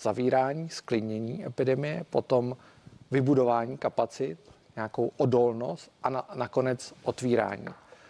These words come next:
Jak si myslíte, že my tohle zvládáme? Jak zvládáme vlastně tu odpověď? A teď se neptám na to, jestli máme vysoká čísla nebo nemáme,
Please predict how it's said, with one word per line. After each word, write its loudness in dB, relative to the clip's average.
Jak -2
si 0
myslíte, 0
že 0
my 2
tohle 2
zvládáme? 2
Jak 2
zvládáme 4
vlastně 2
tu -2
odpověď? 0
A 0
teď 0
se 0
neptám 0
na -2
to, -2
jestli -2
máme 0
vysoká -2
čísla -6
nebo 0
nemáme, 0